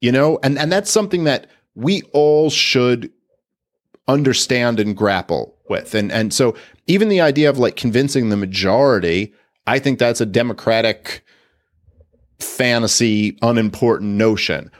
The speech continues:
My, my goal is to convince as many as can be convinced. And I don't think that the, the, and I think Jason would agree with me that the majority isn't really what runs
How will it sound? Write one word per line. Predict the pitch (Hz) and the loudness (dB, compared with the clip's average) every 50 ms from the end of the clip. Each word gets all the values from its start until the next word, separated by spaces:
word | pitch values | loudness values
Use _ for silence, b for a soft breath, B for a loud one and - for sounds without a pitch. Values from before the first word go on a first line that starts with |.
| b b | b b
My, | 104 113 123 139 143 139 - | -2 0 0 0 -2 -2 -2
my | 123 120 127 131 139 143 143 | 0 0 2 2 2 0 0
goal | 135 127 113 120 127 120 120 117 | -2 0 0 2 2 2 2 0
is | 113 - | 0 -2
to | 123 104 | -4 -2
convince | - 117 113 107 117 117 104 | -2 0 0 0 0 0 0
as | 110 101 90 90 | -2 -2 -2 -2
many | 101 101 101 104 110 120 120 117 113 110 | -2 -2 0 0 0 0 0 0 0 0
as | 104 101 90 - | 0 -2 -2 -4
can | - - 110 110 107 104 104 | -6 -4 -2 -2 -2 -2 -2
be | 98 98 101 92 | -2 -2 -2 -2
convinced. | - - 98 95 92 87 101 110 107 95 - - - - 110 | -2 -4 -4 -4 -2 0 0 0 0 -2 -4 -6 -6 -4 -2
And | 95 90 | 0 0
I | 90 90 92 | 0 0 0
don't | 92 101 104 107 113 - - | 0 2 2 0 0 -2 -2
think | - 127 120 113 - | -2 -2 0 0 0
that | 117 113 101 - B B B B | 0 -2 -2 -4 B B B B
the, | 104 110 107 - | 0 0 0 0
the, | 110 117 113 107 - | 0 -2 -2 -2 -2
and | 113 113 110 | -2 0 0
I | 101 98 | 0 -2
think | - 127 120 104 | -2 -2 -2 0
Jason | - 113 110 104 - 110 104 | 0 0 0 0 -2 -2 -2
would | 101 | -2
agree | 98 92 92 113 135 160 160 | -2 -2 0 0 2 2 2
with | 139 107 104 | 0 0 -2
me | 104 101 101 | -2 -2 0
that | 95 101 98 - B B B | 0 0 -2 -2 B B B
the | B 117 | B 0
majority | 117 113 110 107 101 - - 123 113 123 139 135 131 120 104 98 95 95 | 2 0 0 0 -2 0 2 2 4 4 4 4 4 2 2 2 2 2
isn't | 92 92 - 110 110 95 85 92 - - 92 - | 0 0 0 -2 -2 0 -2 -4 -6 -6 -4 -2
really | 101 110 104 98 95 92 | 0 2 2 2 0 0
what | 87 92 87 - - | 0 -2 -2 -2 -2
runs | 101 101 98 95 90 87 87 85 - - | 0 0 0 0 0 -2 -2 -2 -4 -4